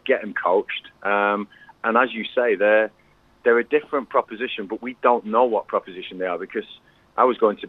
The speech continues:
Gillingham on Boxing Day, believe me, but that's been called off. Uh, so Ipswich are an unknown to us.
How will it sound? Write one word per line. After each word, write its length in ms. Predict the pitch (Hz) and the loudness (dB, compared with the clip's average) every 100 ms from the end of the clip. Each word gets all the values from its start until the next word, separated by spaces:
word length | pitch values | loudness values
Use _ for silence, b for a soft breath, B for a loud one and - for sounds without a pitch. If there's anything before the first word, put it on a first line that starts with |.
| - | -2
Gillingham 340 | 117 139 107 95 | 2 2 2 0
on 100 | 90 | 2
Boxing 320 | 104 - 87 | 0 -2 -4
Day, 160 | 90 | -2
believe 280 | 95 107 101 | 2 2 2
me, 200 | 117 104 | 0 0
but 160 | 98 95 | 0 4
that's 200 | 123 - | 4 2
been 180 | 98 85 | -12 -4
called 260 | 87 78 | -4 -2
off. 240 | 98 - 98 | -4 -4 -4
Uh, 240 | 98 95 - b _ _ _ _ - | -2 -2 -6 b _ _ _ _ 0
so 320 | 123 117 117 - _ - | 4 6 4 -2 _ -2
Ipswich 340 | 113 - 98 | -2 -2 -4
are 40 | 101 | -2
an 80 | 98 | 0
unknown 320 | 104 101 92 | 2 2 0
to 160 | 98 | 0
us. 80 | 98 | 0